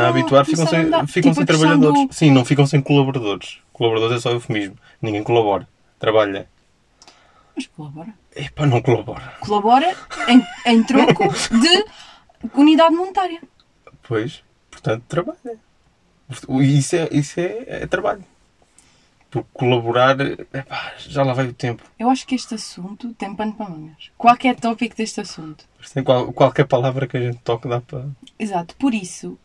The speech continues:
Speaker 1: eh, nós gostávamos muito que, eh, na descrição do episódio, nós agora temos lá o nosso Instagram, eh, o meu,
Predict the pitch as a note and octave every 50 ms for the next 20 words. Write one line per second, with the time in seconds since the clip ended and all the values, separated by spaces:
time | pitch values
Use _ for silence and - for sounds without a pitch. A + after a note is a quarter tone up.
0 | _ - - F#3 F#3+ F#3 F#3 G#3+ G#3+ - - - A3+ G#3+ G#3 F#3+ E3+ F3+ F3+ E3+
1 | E3+ - - _ - - A#3 G#3+ F3+ E3+ F3 - _ _ _ _ - F#3+ F#3+ F#3
2 | F#3 F#3 F#3 F3+ F3+ F3+ F3+ F3+ F3+ F3 F3+ F3+ F#3 - - G#3+ A3 A3 - -
3 | A#3+ A#3 - A3+ A3 G#3+ G#3 G3 - G#3+ F3+ F#3 F3 E3+ F3 F3+ F3+ F3+ F#3 F#3
4 | F#3 - F#3 F#3 F3 F3+ F3 E3+ E3+ E3 E3 - - F3 F3 F3 F3 F3 - F3
5 | E3+ - E3+ D#3+ D#3+ D#3 D3+ D#3 E3 E3+ - _ _ - D#3+ D#3+ D#3+ D#3+ D#3+ D#3
6 | - - E3 E3 E3 E3 D#3+ E3 E3+ E3+ E3 D#3+ D#3 D3+ D#3+ F3